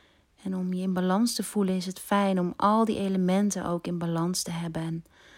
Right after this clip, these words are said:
vandaar dat je, dat ik altijd selfcare tools aanraad in de meditatie, maar dat is helemaal aan jou.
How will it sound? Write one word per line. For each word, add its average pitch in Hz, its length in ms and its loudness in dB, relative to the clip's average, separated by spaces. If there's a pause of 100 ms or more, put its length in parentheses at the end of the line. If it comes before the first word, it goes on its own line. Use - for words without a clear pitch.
(1200)
vandaar 185 540 0
dat 180 200 -4
je, 170 260 -2 (420)
dat - 180 -10
ik 196 80 -8 (720)
altijd 175 600 -6
selfcare 190 580 0
tools 185 600 0 (1300)
aanraad 185 640 2
in 185 120 -4
de 180 60 -2
meditatie, 175 760 -6
maar 165 340 -6 (460)
dat - 160 -14
is - 100 -6
helemaal 185 800 -2 (640)
aan 208 240 4
jou. 180 420 2